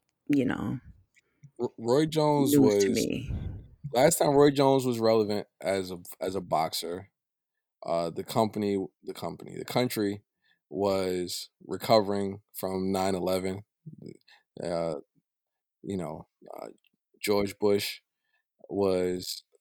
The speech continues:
Speaker 2: famously misquoting, uh, you know, people in historical things. Uh,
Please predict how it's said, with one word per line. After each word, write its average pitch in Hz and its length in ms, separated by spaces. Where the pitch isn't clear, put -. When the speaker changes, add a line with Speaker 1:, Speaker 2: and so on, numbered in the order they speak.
Speaker 2:
famously 101 880
misquoting, 98 1200
uh, 95 420
you 104 120
know, 104 260
people 101 420
in 92 200
historical 101 520
things. 98 460
Uh, 90 380